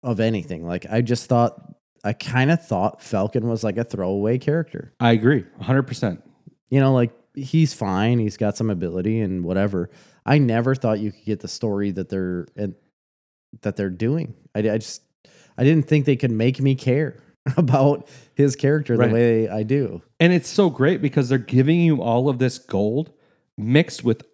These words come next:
Speaker 2: amazing action.
Speaker 1: Right. Yes.
Speaker 2: Like,
Speaker 1: Incredible
Speaker 2: top level
Speaker 1: action.
Speaker 2: action. Um, I just thought that character, though, this
Speaker 1: I love the dynamic because of his struggle with the shield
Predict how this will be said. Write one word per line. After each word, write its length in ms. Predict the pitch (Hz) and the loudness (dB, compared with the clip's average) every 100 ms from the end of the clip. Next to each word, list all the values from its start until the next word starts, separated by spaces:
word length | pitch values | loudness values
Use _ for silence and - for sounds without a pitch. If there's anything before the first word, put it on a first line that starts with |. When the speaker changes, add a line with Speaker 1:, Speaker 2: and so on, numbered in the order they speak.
| - | -2
Speaker 2:
amazing 680 | 131 120 113 123 135 131 120 | 0 0 2 2 2 2 0
action. 480 | 120 135 - 87 - | 0 -2 -6 -12 -4
Speaker 1:
Right. 300 | 120 110 - - - - _ _ _ | 0 0 -4 -14 -20 -20 _ _ _
Yes. 360 | 113 117 80 - | -2 -2 0 0
Speaker 2:
Like, 140 | 135 | 0
Speaker 1:
Incredible 420 | 104 - 123 120 127 131 | -2 0 2 4 4 2
Speaker 2:
top 120 | - | 2
level 260 | 123 117 117 | 2 2 0
Speaker 1:
action. 360 | 104 - 85 - _ _ _ _ _ - | -2 -8 -12 -14 _ _ _ _ _ -2
Speaker 2:
action. 80 | |
Um, 320 | 123 117 101 - _ _ | 0 2 -2 -6 _ _
I 180 | 123 180 | 0 2
just 220 | 202 - | 2 0
thought 260 | 160 135 85 | 0 0 2
that 200 | 123 - | -2 -2
character, 420 | - 135 131 120 | 0 0 2 0
though, 300 | 104 98 87 - | 0 0 -2 -8
this 600 | 113 113 135 131 - - _ _ | -6 0 0 0 -10 -16 _ _
Speaker 1:
I 100 | 139 | 0
love 260 | 135 151 175 | 2 2 2
the 80 | 185 | 2
dynamic 760 | 175 143 117 120 117 113 - | 2 2 2 2 0 -4 -8
because 300 | 107 - 110 | -8 -4 -4
of 220 | 107 87 _ - | -4 -8 _ -8
his 300 | 110 127 123 | 0 0 0
struggle 420 | - 123 117 110 | -2 0 2 0
with 140 | 104 - | 0 -4
the 100 | 95 | -10
shield 640 | - - 120 104 95 85 | -10 -4 -2 -2 -4 -10